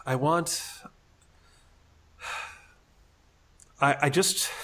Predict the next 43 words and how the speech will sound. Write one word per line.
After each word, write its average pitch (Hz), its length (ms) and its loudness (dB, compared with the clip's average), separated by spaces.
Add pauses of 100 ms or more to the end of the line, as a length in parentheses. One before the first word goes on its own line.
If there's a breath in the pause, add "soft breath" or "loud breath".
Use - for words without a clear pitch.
(240 loud breath)
<laughs> - 400 -20
I'm 147 80 4
trailing 151 380 6
off 131 200 6
here 117 120 4
'cause, - 140 0
uh, 117 140 8 (500 loud breath)
it's - 140 -2
too 147 160 6
much 139 200 8
to - 60 6
articulate. 135 560 8
I 127 120 10
ju-, 160 220 8 (520 loud breath)
I 151 100 12
want 196 300 10
to 202 100 8
feel 180 320 10
like 127 180 8
someone's, 131 540 8
someone, 135 840 8
or 156 100 8
even 185 200 8
someone, 151 680 8
like, 127 340 4
plural 180 380 8
someone's 120 560 4
vision 120 560 6
is 127 160 4
being 120 220 2
realized, 113 680 6 (260 loud breath)
rather 135 380 8
than, 135 180 8
like 127 180 6
you 131 60 2
said, 120 280 4
boxes 127 380 6
are 120 120 4
being 104 240 -6
checked. - 480 -8 (420 soft breath)
Mentioning 190 540 4
Sarek's 160 500 6
name 117 480 4